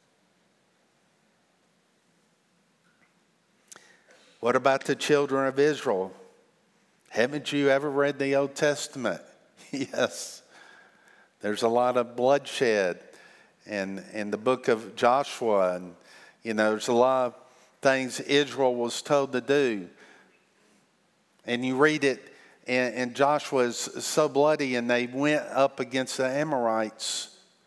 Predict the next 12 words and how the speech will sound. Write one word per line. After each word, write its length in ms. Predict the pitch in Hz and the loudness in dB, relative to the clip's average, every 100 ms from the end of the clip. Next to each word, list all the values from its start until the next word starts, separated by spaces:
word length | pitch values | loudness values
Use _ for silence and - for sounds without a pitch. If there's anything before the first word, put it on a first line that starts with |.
| _ _ _ - | _ _ _ -4
And 340 | 123 117 113 101 _ _ - | -2 -2 -6 -12 _ _ -4
God 320 | 123 139 143 | 2 2 2
said, 480 | - 143 127 110 120 | -2 0 0 -2 -6
"Wipe 420 | 127 139 147 - - | -2 0 -2 -6 -8
out 300 | 135 131 123 | -2 0 -2
all 240 | - 131 135 | -2 -2 -2
the 140 | 143 | -4
inhabitants." 960 | 139 135 131 117 98 92 - - - - _ _ _ _ _ _ _ _ _ _ _ _ _ _ _ _ _ _ _ _ _ _ _ _ _ _ | -4 -4 -2 -2 -4 -14 -18 -16 -16 -16 _ _ _ _ _ _ _ _ _ _ _ _ _ _ _ _ _ _ _ _ _ _ _ _ _ _
And 100 | 110 | -8
so, 160 | - 117 | -2 0
well, 280 | 120 123 120 | 2 2 2
they, 340 | 127 143 | -2 -2